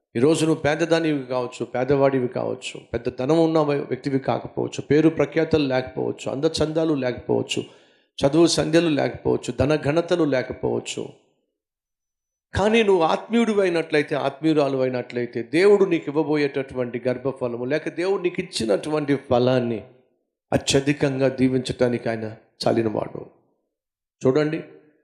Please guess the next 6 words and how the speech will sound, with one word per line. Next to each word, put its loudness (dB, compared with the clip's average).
మనోహ 2
భార్య 2
పేరు 0
కూడా 4
మెన్షన్ -2
చేయబడలా. -2